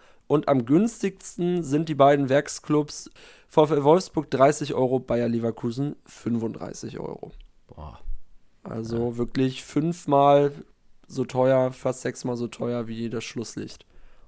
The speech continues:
Speaker 1: Und sehr viel, also Bayern bis,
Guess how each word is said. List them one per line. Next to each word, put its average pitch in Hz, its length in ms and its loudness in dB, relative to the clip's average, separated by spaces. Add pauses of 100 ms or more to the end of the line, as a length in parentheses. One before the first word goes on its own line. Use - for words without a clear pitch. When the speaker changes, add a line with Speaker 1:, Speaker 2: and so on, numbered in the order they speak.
(120)
Speaker 1:
Und 120 80 -4
sehr 120 240 4
viel, 131 560 6
also 117 240 2
Bayern 127 560 4
bis, 123 500 2